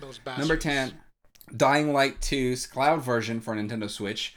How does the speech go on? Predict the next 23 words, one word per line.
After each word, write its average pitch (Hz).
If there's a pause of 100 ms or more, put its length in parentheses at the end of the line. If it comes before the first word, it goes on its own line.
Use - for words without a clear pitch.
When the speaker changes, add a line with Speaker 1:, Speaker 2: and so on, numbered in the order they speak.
(180)
Speaker 2:
has 117
been 123
delayed, 165
now 135
coming 127
within 113
six 147
months 127
of 113
the 113
game's 107
release 131
on 113
its 104
native 175
platforms 131
on 104
February 95
fourth. 151 (320)
Speaker 1:
Those 151
Speaker 2:
Number 175
Speaker 1:
bastards. 147
Speaker 2:
eleven, 139